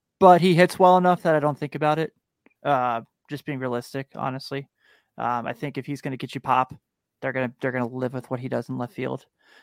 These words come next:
And then Sydney asks, uh, "Do you really think India could play third?" I know he did in college, um, and he did a little bit in Daytona. I don't think he did in double A 'cause he didn't play triple A, obviously, 'cause that was the covid year.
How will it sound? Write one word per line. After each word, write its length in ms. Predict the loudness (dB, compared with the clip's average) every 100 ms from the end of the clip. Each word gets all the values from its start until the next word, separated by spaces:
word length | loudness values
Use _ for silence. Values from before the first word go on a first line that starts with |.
| _
And 160 | -8 -4
then 340 | -2 -2 -4
Sydney 380 | -6 -4 -2 -2
asks, 420 | 0 -2 -4 -8
uh, 360 | -6 -6 -6 -10 -14 _ 0
"Do 80 |
you 80 | 2
really 200 | 2 0
think 220 | -2 -8
India 160 | -6 -8
could 140 | -6
play 100 | -8
third?" 380 | -6 -2 0 0
I 80 | 2
know 160 | 4 4
he 100 | 4
did 120 | -2
in 100 | -4
college, 720 | 0 2 2 2 -4 -12 -20 _ _ _ _ -6
um, 280 | -4 -4
and 140 | -6 -4
he 100 | -2
did 120 | 0
a 60 | 2
little 200 | 2 2
bit 100 | 0
in 80 |
Daytona. 640 | -2 -4 -2 -2 0 -2 -6 _ _ _ _ _ -12
I 60 |
don't 240 | -6 -6 -4
think 300 | -4 -4 -2
he 80 |
did 180 | -2 -2
in 80 | -2
double 300 | -2 0 -2
A 220 | -4 -8 -12
'cause 140 | -8
he 60 | -4
didn't 160 | -4
play 100 | -6
triple 320 | -8 -10 -8 -4
A, 60 |
obviously, 340 | -2 -4 -10 -8
'cause 80 |
that 80 | -6
was 100 | -6
the 80 | -8
covid 280 | -8 -8 -10
year. 240 | -12 -14